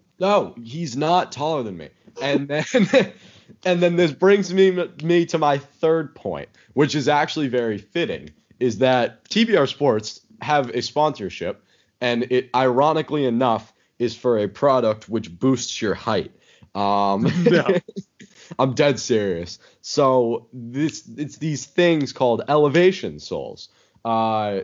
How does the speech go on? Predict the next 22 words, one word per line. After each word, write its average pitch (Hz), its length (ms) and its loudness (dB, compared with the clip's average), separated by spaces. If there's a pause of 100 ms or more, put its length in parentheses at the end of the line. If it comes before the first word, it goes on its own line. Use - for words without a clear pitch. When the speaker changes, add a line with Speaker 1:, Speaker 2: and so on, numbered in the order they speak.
(120)
Speaker 1:
so 120 300 0
sadly 165 500 2
enough, 98 300 -2
here's 117 200 -4
a 131 60 0
little 120 160 0
story 95 400 -6
time. 71 320 -14 (360)
This - 120 -12
company 170 400 0
reached 127 300 -2
out 113 160 0
to 107 80 -10
T 110 160 -8
B 101 100 -4
R 95 80 0
Sports 92 320 -6
on 95 80 -4
Instagram. 95 320 -6
They're 87 100 -4
called - 280 -2
Kanzuri 92 680 -2